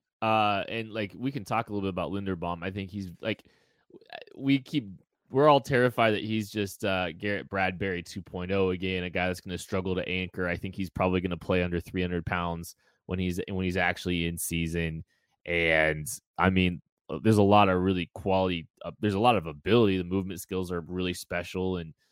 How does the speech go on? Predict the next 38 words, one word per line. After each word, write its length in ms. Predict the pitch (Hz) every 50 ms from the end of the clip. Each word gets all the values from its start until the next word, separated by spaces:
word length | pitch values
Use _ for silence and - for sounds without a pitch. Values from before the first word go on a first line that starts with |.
| _ _ _ -
I 40 | 90
mean, 180 | 95 95 95
he's, 380 | 95 92 101 101 90 - - _
you 140 | - 104 92
know, 240 | 85 82 80 57 - _ _ _ _ _ _ _ 104 101
grip 220 | - 104 - -
strength 400 | - - - 101 98 95 - -
and 80 | 98 92
those 240 | 98 98 98 92
kind 180 | - - 92 85
of 80 | 85 -
things. 220 | - 87 85 85
He's 160 | 85 85 85 90
really 280 | 87 104 110 98 85 - -
talented. 440 | - - 98 101 107 101 95 - 98
He's 200 | 92 85 - - _ _ 104 98 - - -
capable. 460 | - 117 127 131 113 90 90 87 87
But 180 | 82 95 - -
I 60 | 92
think 260 | - - 123 107 - _ -
at 160 | 104 101 - -
some 320 | - - 123 120 123 117
point, 340 | - - 131 131 110 - -
you 100 | 110 110
just 260 | 110 123 120 - -
gotta 200 | 110 107 101 95
be 160 | 90 104 101
able 240 | 98 101 90 92 85
to 100 | 73 - - -
anchor. 320 | 98 107 98 - - - _ _ _ _ _ _ _ _ _ _ _ -
And 160 | 104 104 107 107
that's 200 | 110 120 - -
something 340 | - 113 110 - 104 101
that 160 | 101 92 90 -
definitely 420 | 107 107 110 - 110 101 95 87
will 200 | 85 92 92 87
concern 320 | - 92 87 - 110 98
you. 60 | 92